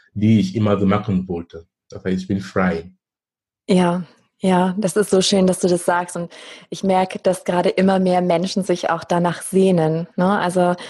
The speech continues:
Speaker 1: Genau.
Speaker 2: ähm, ich sag mal, vor ein paar Jahrzehnten, da war das Überleben wichtig, ne? Denn auch so die Nachkriegszeit, also, äh, es ist gerade extrem viel in Veränderung. Ich glaub auch, dass es einen Grund hat, warum sich so viele Menschen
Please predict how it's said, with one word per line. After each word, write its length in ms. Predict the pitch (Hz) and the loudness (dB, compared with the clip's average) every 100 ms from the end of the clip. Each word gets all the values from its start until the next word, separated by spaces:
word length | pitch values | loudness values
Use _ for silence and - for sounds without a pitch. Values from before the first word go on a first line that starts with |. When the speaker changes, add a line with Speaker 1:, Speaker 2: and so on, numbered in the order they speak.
| - | -8
Speaker 1:
Genau. 720 | 202 196 180 175 175 175 175 | -6 -2 0 -2 -6 -10 -8
Speaker 2:
ähm, 40 | 180 | -8
ich 80 | 180 | -4
sag 160 | 180 | -2
mal, 100 | 185 | 0
vor 160 | 175 190 | 0 0
ein 80 | 180 | 0
paar 160 | 180 180 | 0 0
Jahrzehnten, 520 | 180 175 208 196 185 | 0 0 0 0 0
da 140 | 180 | 0
war 100 | 180 | 0
das 160 | 175 - | 0 0
Überleben 540 | 175 175 196 185 165 | 0 2 2 2 2
wichtig, 600 | 165 160 - 165 160 - - - - | 0 -2 0 0 0 -10 -18 -12 -4
ne? 160 | 208 208 | 0 2
Denn 280 | 190 180 | 2 2
auch 220 | 180 180 175 | 0 -2 0
so 140 | 202 | 0
die 160 | 202 202 | 2 2
Nachkriegszeit, 1000 | 196 233 - 240 - - 190 180 185 | 2 -2 -2 -6 -6 -4 0 2 2
also, 280 | 185 185 185 185 - 208 | 0 2 2 0 -8 -4
äh, 140 | 190 185 | -2 -2
es 140 | - 220 | -6 -6
ist 120 | 208 | -6
gerade 280 | 190 190 190 | 0 0 0
extrem 460 | - - 208 202 | -6 -6 -4 -4
viel 520 | 208 - 202 202 196 202 - _ - | -6 -6 0 2 2 0 -8 _ -4
in 160 | 190 | -2
Veränderung. 640 | - 190 180 202 190 180 180 | 0 2 2 2 2 2 0
Ich 160 | 175 | 0
glaub 240 | 190 180 - | 0 0 2
auch, 260 | 170 175 - - | 0 0 -6 -8
dass 160 | 180 | -6
es 260 | 180 - - - | -6 -10 -12 -4
einen 220 | 175 180 | -2 0
Grund 420 | 180 196 247 - | 0 2 0 0
hat, 260 | 165 180 - | -2 -2 -2
warum 280 | 180 180 185 | 0 0 0
sich 180 | 185 - | -4 -6
so 80 | 180 | -8
viele 260 | 190 180 | -4 -2
Menschen 600 | 180 175 180 185 185 190 | 0 -2 -4 -4 -2 -4